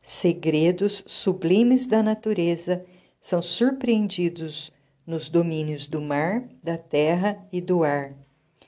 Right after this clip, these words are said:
Mas a estatística dos crimes humanos é espantosa.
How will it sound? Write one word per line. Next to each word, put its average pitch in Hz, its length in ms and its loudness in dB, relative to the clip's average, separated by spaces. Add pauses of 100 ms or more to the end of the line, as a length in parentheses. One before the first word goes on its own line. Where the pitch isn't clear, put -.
(280)
Mas 165 480 2
a 170 100 0
estatística - 1000 -4
dos - 260 -12
crimes 226 480 -2
humanos 180 640 -2
é 170 220 -2
espantosa. 180 1200 -2